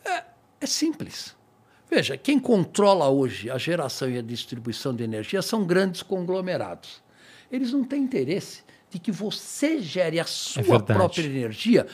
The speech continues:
Speaker 1: no telhado da sua casa.
Speaker 2: Você não pode nem escolher o fornecedor no Brasil.
Speaker 1: Exatamente. O que que acontece? Você gerando a sua energia,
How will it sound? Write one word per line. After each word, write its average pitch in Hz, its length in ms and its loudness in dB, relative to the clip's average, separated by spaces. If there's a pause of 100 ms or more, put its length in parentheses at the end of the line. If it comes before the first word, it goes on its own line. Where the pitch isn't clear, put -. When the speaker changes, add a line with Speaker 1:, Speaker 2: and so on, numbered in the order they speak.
(160)
Speaker 1:
no 277 140 4
telhado 285 640 4
da 277 160 2
sua 349 260 0
casa. 285 220 2
Speaker 2:
Você 277 80 12
não 180 80 8
pode 170 200 8
nem 196 100 10
escolher 202 260 6
o - 20 6
fornecedor 180 580 6
no 135 120 4
Brasil. 120 260 4
Speaker 1:
Exatamente. 349 840 4 (280)
O 392 80 8
que 392 180 8
que 370 80 4
acontece? 254 680 0 (200)
Você 370 320 6
gerando 269 400 6
a 202 40 2
sua 220 240 4
energia, 160 640 6